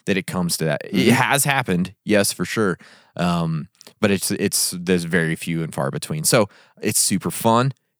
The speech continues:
Speaker 1: It's great. It's awesome. But that should never be the focus of your preparations. If
Speaker 2: Right.
Speaker 1: you're focused on stuff that's super practical first, right, which is like, um,
Speaker 2: Lay's potato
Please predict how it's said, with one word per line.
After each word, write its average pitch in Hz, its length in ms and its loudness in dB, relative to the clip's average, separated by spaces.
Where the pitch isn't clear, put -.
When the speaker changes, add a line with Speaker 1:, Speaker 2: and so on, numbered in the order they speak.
Speaker 1:
It's - 160 -8
great. 107 500 0
It's - 480 -4
awesome. 101 520 4
But 98 140 0
that 104 140 0
should 110 120 0
never 98 180 2
be 95 100 -2
the 73 100 -4
focus - 640 0
of 73 140 -6
your 80 100 -2
preparations. 82 640 -4
If - 60 2
Speaker 2:
Right. 127 80 8
Speaker 1:
you're 214 80 2
focused 185 400 2
on 123 100 2
stuff 117 240 2
that's - 160 -6
super 139 460 0
practical 120 760 0
first, - 800 0
right, 113 460 2
which 92 260 -8
is 82 160 -8
like, 55 420 -8
um, 65 300 -6
Speaker 2:
Lay's 87 200 0
potato 104 380 0